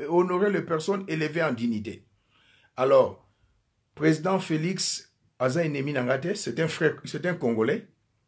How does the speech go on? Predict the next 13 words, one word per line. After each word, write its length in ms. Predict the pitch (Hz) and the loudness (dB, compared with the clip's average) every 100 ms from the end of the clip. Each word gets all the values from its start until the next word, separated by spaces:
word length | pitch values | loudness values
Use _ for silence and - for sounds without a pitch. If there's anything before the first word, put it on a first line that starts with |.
| _ _ _ _ _ _ _ _ | _ _ _ _ _ _ _ _
Président 400 | - 165 160 202 | 2 4 4 2
Sassou, 560 | 202 175 170 196 214 - | 2 2 2 0 0 -2
il 120 | 139 165 | -2 2
a 100 | 170 | 4
l'âge 340 | 175 175 135 | 4 2 0
de, 100 | 127 | -2
de, 300 | 120 117 120 | -2 -4 -8
de, 220 | 131 131 - | -8 -10 -4
il 60 | |
y 20 | |
a 60 | 120 | -4
papa 320 | 135 127 160 | -2 0 0
Botinga. 600 | 135 143 165 160 185 - | 0 -2 -2 0 0 -2